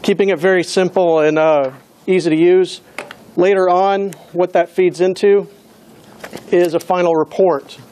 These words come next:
Just like in the real world, you're gonna have to do a report.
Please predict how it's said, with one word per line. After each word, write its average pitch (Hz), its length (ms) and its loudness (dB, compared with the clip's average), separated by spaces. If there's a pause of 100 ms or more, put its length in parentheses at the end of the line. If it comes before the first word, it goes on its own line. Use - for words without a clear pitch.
(200)
Just 170 180 -2
like 190 140 -2
in 185 80 0
the 175 80 0
real 180 200 2
world, 180 300 0
you're 165 100 -4
gonna 160 140 -2
have 170 140 -2
to 170 80 -10
do 165 160 0
a 165 40 2
report. 156 540 -2